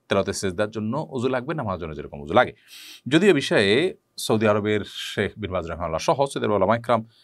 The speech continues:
আহ, তাদের মাযহাব বা তাদের দৃ-, দৃষ্টিভঙ্গি হলো ভিন্ন। তারা মনে করেন যে সিজদায়ে তেলাওয়াত বা তেলাওয়াতে সিজদার জন্য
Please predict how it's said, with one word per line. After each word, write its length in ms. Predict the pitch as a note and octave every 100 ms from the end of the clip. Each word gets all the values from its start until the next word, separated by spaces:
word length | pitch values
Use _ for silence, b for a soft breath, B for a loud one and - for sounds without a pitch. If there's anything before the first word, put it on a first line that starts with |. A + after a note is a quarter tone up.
| b b
আহ, 680 | F2 E2+ E2 D#2+ D#2+ D2+ -
তাদের 260 | - A#2 D3+ A2
মাযহাব 340 | A2 F2+ A#2+
বা 100 | G#2+
তাদের 260 | G2+ F#2+ F2+
দৃ-, 120 | B2
দৃষ্টিভঙ্গি 500 | A#2 A#2+ E3+ D#3 C3
হলো 120 | A2
ভিন্ন। 260 | F#2 C3 A#2+
তারা 180 | - F#2+
মনে 180 | E2+ D#2
করেন 200 | G#2 G2+
যে 160 | E2+
সিজদায়ে 520 | D#2 F2+ D2+ D2+ D#2 - _ _ _ -
তেলাওয়াত 440 | F#2+ G2 C#3 D3+ - -
বা 160 | G2 F2+
তেলাওয়াতে 420 | G#2 G#2+ C3+ C3+
সিজদার 320 | - F#2 F2+
জন্য 320 | D#2+ D#2 D2+